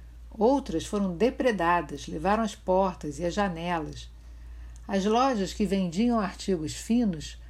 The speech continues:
foram transformadas em estábulos para os cavalos das tropas invasoras. A cidade entristeceu.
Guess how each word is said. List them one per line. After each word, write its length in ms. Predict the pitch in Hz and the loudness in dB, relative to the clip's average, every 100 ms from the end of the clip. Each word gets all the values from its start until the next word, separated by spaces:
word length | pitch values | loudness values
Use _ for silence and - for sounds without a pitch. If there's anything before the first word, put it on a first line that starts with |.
| - - | -20 -20
foram 300 | - 247 247 | -4 0 0
transformadas 800 | 226 226 220 196 190 196 202 185 | 0 -2 0 0 2 2 2 2
em 80 | 220 | 0
estábulos 1000 | 220 - 185 165 175 147 - 131 - - - - | -2 -2 2 6 4 2 -8 -10 -12 -14 -18 -12
para 180 | 175 180 | -4 -2
os 80 | 196 | 0
cavalos 520 | 233 233 196 202 214 | 4 4 4 2 2
das 200 | 202 202 | 0 -2
tropas 340 | - 202 208 196 | -2 -2 0 0
invasoras. 840 | 202 220 202 156 156 147 143 - - - - - - - - - - | 2 2 2 -2 -4 -6 -10 -14 -18 -18 -14 -14 -14 -18 -20 -10 -4
A 80 | |
cidade 480 | 185 - 170 190 202 | -4 -4 0 2 4
entristeceu. 920 | 196 - 185 - 175 - - - 196 | 2 0 -4 -2 -4 -4 -10 -12 -12